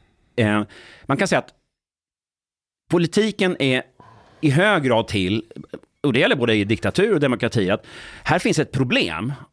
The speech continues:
Så försöker vi lösa problemet. Det skulle till exempel kunna vara att, eh, man har för få ungdomar som vill läsa teknikämnen,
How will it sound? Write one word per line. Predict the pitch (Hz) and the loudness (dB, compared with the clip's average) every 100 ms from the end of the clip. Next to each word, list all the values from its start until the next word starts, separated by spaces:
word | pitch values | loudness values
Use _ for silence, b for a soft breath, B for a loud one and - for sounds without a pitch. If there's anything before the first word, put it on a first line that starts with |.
| _ | _
Så | 139 | -6
försöker | 214 196 | -4 0
vi | 160 | 0
lösa | 151 170 113 135 | 2 2 0 -2
problemet. | 127 156 220 90 90 113 | -2 0 0 -2 -2 -4
Det | |
skulle | 147 - 185 123 156 | -4 0 0 2 -2
till | - | -2
exempel | 147 104 107 | -4 -4 -4
kunna | 113 107 | -2 0
vara | 101 90 101 B B B B B | 2 2 0 B B B B B
att, | - 104 - - | -2 -2 -4 -4
eh, | 107 104 104 | 0 2 2
man | 104 120 | 2 0
har | 113 | 0
för | - | -2
få | 123 120 117 | -2 0 2
ungdomar | 131 110 104 110 104 | 4 2 2 2 2
som | 113 101 | 0 0
vill | 101 95 95 | 2 0 0
läsa | 101 110 98 - 101 92 90 87 | 2 2 2 0 0 2 0 0
teknikämnen, | - - 139 117 - 123 185 254 302 | -4 0 0 0 0 0 2 0 0